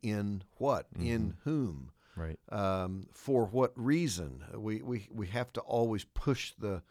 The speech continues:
Speaker 1: the question beyond merely a declaration and, and, and ask some very important questions.
Speaker 2: Right. And, uh, and then one thing just popped in my head was, was this idea of, like, w-, we said that the challenge is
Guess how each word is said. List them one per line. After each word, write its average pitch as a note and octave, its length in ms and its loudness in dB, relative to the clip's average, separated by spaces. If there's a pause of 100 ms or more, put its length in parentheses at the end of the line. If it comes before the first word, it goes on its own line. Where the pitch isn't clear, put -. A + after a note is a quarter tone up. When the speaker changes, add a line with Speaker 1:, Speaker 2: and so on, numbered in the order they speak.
(480)
Speaker 1:
the G#2 140 -6
question G#2+ 580 2
beyond G2 580 4
merely G2+ 480 0
a F2+ 120 -4
declaration F2+ 1080 -2
and, F2 480 -8
and, F2 240 -8
and F#2 140 -4
ask G2 220 -2
some F#2 180 -4
very G2 220 -2
important - 340 -8
questions. - 460 -8
Speaker 2:
Right. E2+ 260 0
And, A#2 180 2
uh, B2+ 120 2 (180)
and A#2 100 4
then A#2 100 6
one A#2 120 4
thing A2 140 0
just F2+ 100 -8
popped G#2 160 4
in F#2+ 60 2
my F#2 100 4
head F#2 140 4
was, F2+ 280 0
was F2+ 180 2
this F#2 140 0
idea F#2 340 4
of, F2 120 0
like, F2+ 200 2 (180)
w-, - 240 -6
we F2 100 0
said G2 180 2
that F#2 100 0 (100)
the G2 100 4
challenge A2 800 6
is F2+ 600 4